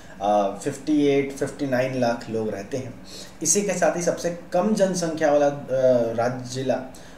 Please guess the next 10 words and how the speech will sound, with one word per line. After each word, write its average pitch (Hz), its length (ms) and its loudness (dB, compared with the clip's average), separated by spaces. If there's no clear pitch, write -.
तो 135 80 -4
ये 123 340 0
शे-, 127 320 -4
अ, 120 120 2
शेखपुरा 127 540 0
है, 127 340 -4
जिसमें 131 340 -4
around 120 540 2
छः 135 360 -2
सात 117 400 0